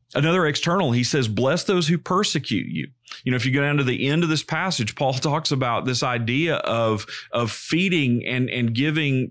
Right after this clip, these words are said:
you know, giving sustenance to people who are your enemies. Like, why do we do that? We do it because, because ultimately we believe that, that we're not increased or decreased by our,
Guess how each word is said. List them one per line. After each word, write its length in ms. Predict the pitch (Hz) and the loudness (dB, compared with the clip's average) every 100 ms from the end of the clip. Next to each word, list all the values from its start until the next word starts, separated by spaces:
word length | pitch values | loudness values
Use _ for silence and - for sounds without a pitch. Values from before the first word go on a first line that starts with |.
| - | -4
you 120 | 131 | -2
know, 80 | 117 | -2
giving 320 | 110 160 151 | 0 0 0
sustenance 720 | 123 - 151 175 156 131 113 | 0 0 0 0 -2 -2 -2
to 100 | - | -4
people 440 | 127 156 156 160 143 | -2 -2 0 0 2
who 120 | 160 | 2
are 100 | 160 | 2
your 220 | 156 147 | 2 0
enemies. 680 | - 135 175 139 85 64 - - - 127 | 0 0 0 0 -2 -4 -8 -10 -10 -6
Like, 100 | 120 | -4
why 320 | 123 143 185 | 0 0 0
do 80 | 202 | 0
we 140 | 180 | 0
do 320 | 117 139 170 | 2 0 2
that? 320 | 127 104 98 | 0 0 0
We 140 | 127 127 | 0 0
do 340 | 110 147 190 | 2 2 4
it 160 | 135 110 | 2 0
because, 580 | 120 139 123 117 113 - - - | -4 0 0 0 -2 -6 -12 -4
because 260 | 131 147 117 | 0 0 0
ultimately 960 | - 147 180 185 143 - 120 120 117 113 - - | 0 0 0 2 2 2 2 2 0 -2 -8 -6
we 260 | 120 175 185 | 0 2 2
believe 880 | 147 131 135 165 156 127 113 113 | 2 2 2 2 2 2 0 0
that, 320 | 110 123 - 117 | 0 0 -4 -2
that 220 | 117 123 | 0 2
we're 180 | 143 147 | 2 2
not 260 | 135 - | 0 0
increased 560 | 139 160 165 170 160 - | 0 0 0 0 0 0
or 120 | 131 | -2
decreased 840 | 117 131 135 - 113 113 104 - | 0 0 -2 0 0 2 0 -4
by 300 | 104 110 104 - | -2 0 0 0
our, 600 | 117 139 147 143 135 | 0 2 2 2 0